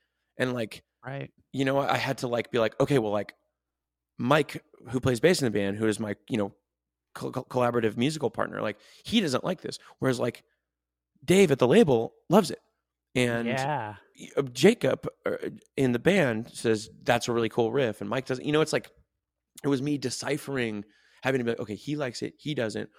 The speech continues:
Speaker 1: Which one of these two's opinion am I gonna lean into?" And, and that's tough 'cause,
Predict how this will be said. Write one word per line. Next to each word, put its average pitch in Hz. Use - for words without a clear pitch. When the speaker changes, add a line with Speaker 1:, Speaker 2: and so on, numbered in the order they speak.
Speaker 1:
Which 117
one 139
of 120
these 117
two's 110
opinion 104
am 104
I 101
gonna 101
lean 104
into?" 107
And, 120
and 131
that's 131
tough 185
'cause, 110